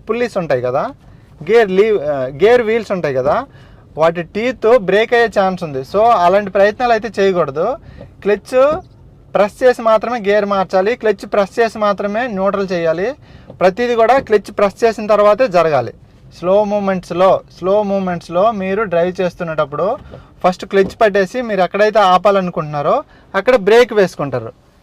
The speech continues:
So ఈజీగా ఆగుతుంది. ఓకే, న్యూట్రల్ చేశాను, హ్యాండ్ బ్రేక్ వేసాను, ఇప్పుడు క్లచ్ కూడా వదిలేశాను.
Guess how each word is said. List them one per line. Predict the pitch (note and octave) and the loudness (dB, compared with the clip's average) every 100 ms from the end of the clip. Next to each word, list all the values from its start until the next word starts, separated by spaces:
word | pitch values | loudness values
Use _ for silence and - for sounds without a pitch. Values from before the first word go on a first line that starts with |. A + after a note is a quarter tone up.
| _ _ | _ _
So | B3 A3+ G#3 | 0 2 0
ఈజీగా | G3+ G#3+ A3 E3 | -2 2 4 4
ఆగుతుంది. | D#3 C#3 B2 A#2 D3 | 2 -6 -10 -8 -8
ఓకే, | E3 B3 D3 B2 _ _ _ - | 0 0 0 -4 _ _ _ -6
న్యూట్రల్ | F3+ G#3+ A3 F#3+ | -2 0 0 0
చేశాను, | F3+ G3+ A3+ | 0 -2 -2
హ్యాండ్ | F#3+ F#3+ | -2 0
బ్రేక్ | F#3 C#3+ | 0 0
వేసాను, | C3 B2 A2 _ _ - _ D#3+ | -4 -6 -12 _ _ -20 _ -12
ఇప్పుడు | E3+ G3+ C#4+ C4+ - | -4 -2 -2 -6 -2
క్లచ్ | F#3 F#3 G#3 | -2 0 0
కూడా | A3 G#3 | 2 2
వదిలేశాను. | F#3 E3+ C#3 G#2+ | 2 0 0 -10